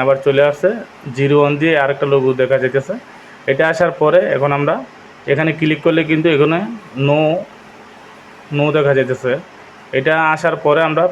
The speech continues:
প্লাস মাইনাস বাটন চেপে প্যাটার্ন নাম্বারগুলো বসায় দিব। এভাবে দেখুন, এখানে আবার একটা ক্লিক করে সামনে যাব, আবার পিছিয়ে যাইতে পারি, এই, এই সাইডে দিয়ে সামনে পিছিয়ে যেতে পারি। যাওয়ার পরে এখানে প্লাস মাইনাস বাটন চেপে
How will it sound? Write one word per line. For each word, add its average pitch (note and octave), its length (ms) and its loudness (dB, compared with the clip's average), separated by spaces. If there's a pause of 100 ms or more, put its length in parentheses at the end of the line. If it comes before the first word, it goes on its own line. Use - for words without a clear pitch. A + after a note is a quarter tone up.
প্লাস C#3+ 260 0
মাইনাস C#3+ 260 0
বাটন D3 300 0
চেপে C#3 280 2
প্যাটার্ন D3+ 260 0
নাম্বারগুলো C#3 420 2
বসায় A#2+ 300 -2
দিব। A#2 100 -8 (420)
এভাবে B2+ 300 0
দেখুন, B2+ 240 -4 (1900)
এখানে C#3 240 -6
আবার C#3 120 4 (100)
একটা C#3+ 200 -2
ক্লিক C#3+ 260 -2
করে D#3+ 120 0 (100)
সামনে C#3+ 280 0
যাব, D3 120 2 (180)
আবার C3+ 220 2 (200)
পিছিয়ে D3 300 -2
যাইতে C#3 260 0
পারি, B2+ 160 0 (720)
এই, D3 160 2 (420)
এই D#3+ 140 0
সাইডে D#3+ 280 0
দিয়ে F3 120 4 (120)
সামনে D3 280 0
পিছিয়ে C3+ 240 -2
যেতে C3 220 -2
পারি। A2+ 160 -4 (640)
যাওয়ার D#3 280 2
পরে D#3+ 200 4
এখানে D#3 180 0 (180)
প্লাস D3 280 0
মাইনাস D#3 280 0
বাটন D#3+ 300 2
চেপে D#3 200 0